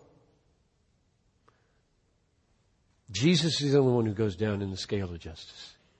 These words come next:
So the question now is, are you throwing yourself on him for mercy?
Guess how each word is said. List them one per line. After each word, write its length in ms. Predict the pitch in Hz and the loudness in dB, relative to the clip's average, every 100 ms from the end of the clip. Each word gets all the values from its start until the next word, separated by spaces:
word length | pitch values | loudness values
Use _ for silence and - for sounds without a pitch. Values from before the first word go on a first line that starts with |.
| _ _ _ _ _ _ _ _ _ _ _ _ _ _ _ _ | _ _ _ _ _ _ _ _ _ _ _ _ _ _ _ _
So 140 | - - | -16 -6
the 120 | 110 | 0
question 440 | - 170 - 175 | 8 8 8 4
now 280 | 165 165 160 | 8 10 10
is, 360 | 120 113 107 - - _ _ | 8 4 0 -6 -12 _ _
are 100 | 120 | -2
you 120 | 120 | 0
throwing 760 | 117 - - 147 165 196 196 185 | 0 -4 -6 6 12 12 12 10
yourself 500 | 170 143 160 143 - | 6 4 2 2 2
on 120 | 123 | -2
him 280 | 113 120 101 | 2 0 0
for 200 | 98 104 | -4 -8
mercy? 540 | 95 82 - - - | -10 -10 -10 -10 -10